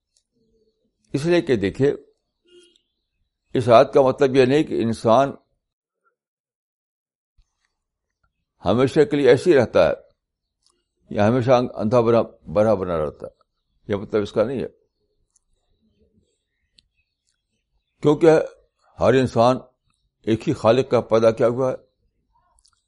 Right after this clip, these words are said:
ایسا نہیں کہ کچھ انسان کو کہ خالق اور ہو، کچھ انسان کا خالق اور ہو۔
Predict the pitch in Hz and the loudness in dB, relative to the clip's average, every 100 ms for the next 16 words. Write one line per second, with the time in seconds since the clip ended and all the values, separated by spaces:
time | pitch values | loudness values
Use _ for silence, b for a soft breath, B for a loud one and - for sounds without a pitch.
0 | _ _ _ _ _ _ - 98 104 107 | _ _ _ _ _ _ -8 -4 0 0
1 | 131 127 127 107 117 113 113 113 117 - | 0 0 -2 -2 -2 0 0 0 -8 -10
2 | _ _ _ _ - - 101 110 117 101 | _ _ _ _ -12 -6 0 0 2 4
3 | 123 123 107 104 - 101 104 95 92 95 | 4 2 -2 -8 -8 -4 -2 -2 -4 -2
4 | 101 110 120 | -2 -2 -4